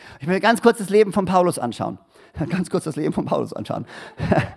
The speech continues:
Das ist ein Satz, den man so eigentlich gar nicht sagen kann. Aber ich schaff das, okay? Weil ich rede schnell. Von daher, <laughs> rede ich zu schnell für irgendjemanden? Weil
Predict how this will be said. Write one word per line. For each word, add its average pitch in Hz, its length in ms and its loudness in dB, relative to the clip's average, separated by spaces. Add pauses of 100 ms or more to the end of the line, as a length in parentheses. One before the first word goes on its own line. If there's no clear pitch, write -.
(800)
Das - 120 6
ist - 60 0
ein 190 100 2
Satz, 185 220 2
den 175 220 2
man 165 120 0
so 175 100 2
eigentlich 165 220 2
gar 156 120 2
nicht 165 80 0
sagen 175 220 4
kann. 135 160 0 (160)
Aber 233 200 4
ich 226 100 2
schaff 170 180 2
das, - 220 -10 (180)
okay? 185 360 4 (440)
Weil 185 140 6
ich - 100 10
rede 196 160 4
schnell. - 240 -2 (240)
Von 170 160 -2
daher, 175 400 6 (580)
<laughs> - 600 -20
rede 214 240 6
ich - 60 -2
zu 247 140 2
schnell 247 220 2
für 233 100 2
irgendjemanden? 254 640 4
Weil 190 280 6